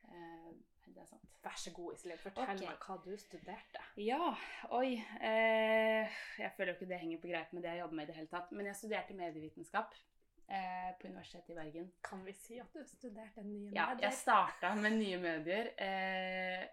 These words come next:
Speaker 1: dette var da i to tusen og sju,
Speaker 2: Ja.
Speaker 1: eh, samme år som Facebook kom, tror jeg, eh, hvis jeg ikke tar helt feil. Ehm, så de bøkene vi leste på nye medier i to tusen og sju,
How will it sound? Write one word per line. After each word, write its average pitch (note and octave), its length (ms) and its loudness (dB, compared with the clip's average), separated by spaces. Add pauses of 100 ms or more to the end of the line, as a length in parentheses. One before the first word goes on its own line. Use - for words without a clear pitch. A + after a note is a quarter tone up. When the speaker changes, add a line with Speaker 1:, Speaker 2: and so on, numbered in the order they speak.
Speaker 1:
dette A3 240 -4
var A3 100 4
da F#3+ 140 2
i F3+ 40 -4
to F3+ 140 -12
tusen - 240 -14
og D#3+ 60 -8
sju, G3 340 -6 (500)
Speaker 2:
Ja. F3+ 60 -4
Speaker 1:
eh, F3 80 -4
samme F#3+ 380 -6
år F3 420 -2
som F3+ 200 -10
Facebook E3+ 460 -10
kom, A#3 460 -6
tror A#3+ 80 -6
jeg, C4+ 160 -4 (240)
eh, G#3 260 -4
hvis G3 120 -8
jeg G3+ 80 -8
ikke G3+ 60 -4
tar F#3 80 -4
helt F3+ 120 -8
feil. A3+ 180 -4 (480)
Ehm, G3 560 -2
så G#3+ 200 -4 (100)
de A3 120 -2
bøkene G3 640 -4
vi G3 120 -4
leste F#3+ 480 -6
på F#3+ 140 -8
nye G3 320 -4
medier E3 480 -6
i F#3+ 80 -6
to F#3 160 -8
tusen F3+ 260 -10
og F3+ 60 -8
sju, A3 180 2